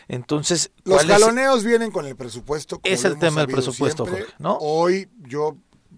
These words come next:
Speaker 2: lo dijimos aquí, bueno, once por lo menos no, no, no les temblaron las patitas con los cañonazos que vienen del gobierno del estado, es lo que yo leo, no quiere decir que así sea.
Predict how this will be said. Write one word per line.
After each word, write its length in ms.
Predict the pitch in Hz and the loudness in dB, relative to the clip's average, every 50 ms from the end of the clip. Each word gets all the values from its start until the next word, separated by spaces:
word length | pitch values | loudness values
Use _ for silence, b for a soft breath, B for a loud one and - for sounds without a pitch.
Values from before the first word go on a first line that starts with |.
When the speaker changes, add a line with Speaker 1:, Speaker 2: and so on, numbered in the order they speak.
| _ _ | _ _
Speaker 2:
lo 160 | - 147 151 | -6 -2 0
dijimos 380 | 160 170 - 247 262 262 190 202 | 0 2 2 2 0 0 -2 -4
aquí, 260 | 196 - - 226 240 | -6 -8 -6 -6 -2
bueno, 260 | 220 208 208 190 180 - | 2 2 2 2 0 0
once 380 | - 180 185 190 185 - 214 208 | 2 4 4 4 2 2 0 2
por 180 | - - 139 139 | 2 2 2 2
lo 80 | 135 | 0
menos 380 | 139 151 160 175 175 170 143 139 | -2 -2 -4 -4 -4 -6 -6 -4
no, 260 | 147 151 151 151 147 | -4 -4 -4 -4 -6
no, 240 | 147 147 147 151 147 | -8 -8 -6 -6 -6
no 160 | 147 147 151 | -8 -8 -8
les 140 | 147 143 - | -8 -8 -8
temblaron 320 | - 131 131 143 151 147 | -8 -6 -6 -6 -6 -6
las 120 | 131 117 - | -8 -12 -12
patitas 480 | - 113 - - 147 - - 139 - | -14 -14 -12 -12 -12 -10 -10 -12 -12
con 140 | - 123 117 | -12 -14 -14
los 100 | 110 - | -14 -14
cañonazos 560 | - 117 110 110 113 131 151 147 127 - - | -16 -16 -16 -14 -10 -8 -8 -8 -8 -10 -14
que 140 | - - 117 | -16 -14 -10
vienen 360 | 120 135 139 143 135 117 - b b b b b b b b b | -8 -8 -8 -8 -10 -14 -16 b b b b b b b b b
del 140 | 120 117 107 | -12 -10 -8
gobierno 400 | 107 113 117 139 143 139 139 131 | -8 -6 -4 -4 -4 -4 -6 -10
del 100 | 120 107 | -14 -14
estado, 420 | - - - 135 156 196 214 185 | -14 -10 -6 -4 -4 -4 -4 -6
es 100 | 143 120 | -8 -8
lo 100 | 131 127 | -10 -14
que 160 | - - 120 | -14 -14 -12
yo 100 | 113 123 | -10 -8
leo, 320 | 131 127 120 127 165 233 262 247 | -8 -8 -8 -8 -8 -10 -12 -16
no 160 | 143 123 120 - | -18 -20 -20 -16
quiere 140 | - 131 | -14 -12
decir 220 | 123 - 131 120 - | -12 -12 -12 -14 -16
que 120 | - 117 | -16 -16
así 160 | - - - | -16 -14 -12
sea. 400 | 110 - 120 113 123 151 - - | -12 -10 -10 -10 -10 -12 -12 -14